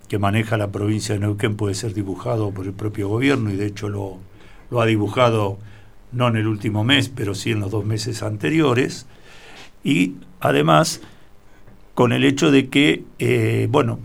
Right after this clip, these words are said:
finalmente el gobierno no ha cumplido con uno de los puntos centrales que tiene ese, ese acuerdo, que es la instrumentación de las mesas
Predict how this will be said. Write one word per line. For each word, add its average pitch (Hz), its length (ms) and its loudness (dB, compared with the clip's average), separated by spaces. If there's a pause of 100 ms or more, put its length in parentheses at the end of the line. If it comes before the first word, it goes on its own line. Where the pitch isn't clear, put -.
finalmente 123 500 -2
el 131 60 2
gobierno 131 420 0
no 120 460 2
ha 113 720 2
cumplido 113 580 -2
con 107 180 -4
uno 107 200 0
de 101 60 0
los 95 100 -4
puntos 110 440 -4
centrales 110 520 0
que 101 140 -8
tiene 107 440 -2
ese, 104 480 -4
ese 101 160 -6
acuerdo, 123 540 0 (460)
que 107 120 4
es 110 60 2
la 127 360 4
instrumentación 104 840 -4
de 135 80 2
las 92 140 -6
mesas 104 300 -8